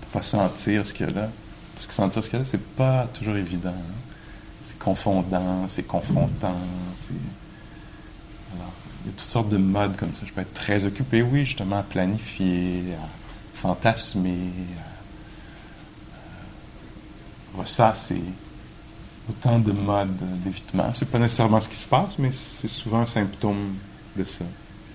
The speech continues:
Parce que être là, c'est, c'est compliqué. Même commenter le réel, la narration constante, là, ça peut être une, une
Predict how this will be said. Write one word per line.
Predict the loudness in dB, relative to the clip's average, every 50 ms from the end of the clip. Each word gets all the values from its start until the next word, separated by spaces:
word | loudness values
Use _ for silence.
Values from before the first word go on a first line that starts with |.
| -16 -16 -16 -16 -16 -16 -16 -14
Parce | -12 -2
que | 2 2
être | 2 4 4 2 2 2 0 -2 -8 -6 -2 -2
là, | -2 0 -2 -4 -6 -8 -10 -14 -16 -16 -16 -16 -16 -16 -16 -14 -14 -14 -14 -14 -14 -16 -16 -14
c'est, | -12 -10 -6 -4 -4 -2 -2 -4 -6 -8 -10
c'est | -14 -14 -8
compliqué. | -6 -6 -6 -6 -8 -14 -16 -12 -10 -10 -8 -4
Même | 2 6 8 8 8
commenter | 8 8 8 8 10 10 8 6 6 4 2 4 4
le | 6 6 6
réel, | 6 4 4 4 2 2 0 -2 -4 -6 -8 -12 -14 -16 -18 -18 -18 -18 -18 -18 -16 -16 -16 -16 -16 -10 -2
la | 2 4 4 6
narration | 6 6 6 6 6 6 4 2 2 2 2 2
constante, | -2 -4 -8 -8 -8 -6 -4 -4 -4 -4 -6 -8 -10
là, | -10 -12 -12 -12 -14 -14 -16 -16 -16 -16 -16 -16 -16 -16 -16 -16 -16 -16 -16 -16 -16 -12 -10
ça | -8
peut | -4 -4 -2
être | 0 2
une, | 2 4 4 2
une | 0